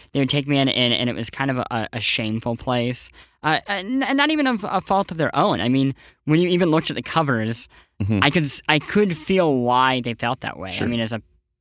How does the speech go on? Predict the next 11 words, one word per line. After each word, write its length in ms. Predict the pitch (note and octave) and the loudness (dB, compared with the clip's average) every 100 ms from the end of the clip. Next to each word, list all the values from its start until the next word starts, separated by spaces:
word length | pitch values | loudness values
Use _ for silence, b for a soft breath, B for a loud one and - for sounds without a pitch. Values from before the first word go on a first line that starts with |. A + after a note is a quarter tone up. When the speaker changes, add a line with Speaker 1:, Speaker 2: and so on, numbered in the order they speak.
| - | -6
Speaker 1:
prepubescent 640 | C#3 B2+ B2+ A#2+ - G#2+ | -2 -2 -2 -2 -2 -6
boy, 280 | B2 B2 A2 - | -4 -2 -2 -2
I 200 | A2 A#2+ | -2 -2
was 200 | A2+ A#2 | -4 -6
<laughs> 80 | |
uncomfortable 540 | A#2+ - D#3+ D3+ G3 E3+ | -8 -6 -6 -6 -2 0
in 100 | F3 | 2
my 140 | D#3+ | 2
own 160 | C#3+ C3 | 2 2
way. 320 | C3 A#2+ A#2+ D#3 D#3+ C#3+ B | 2 0 -2 -6 -12 -14 B
Uh, 260 | E3 E3 | 2 4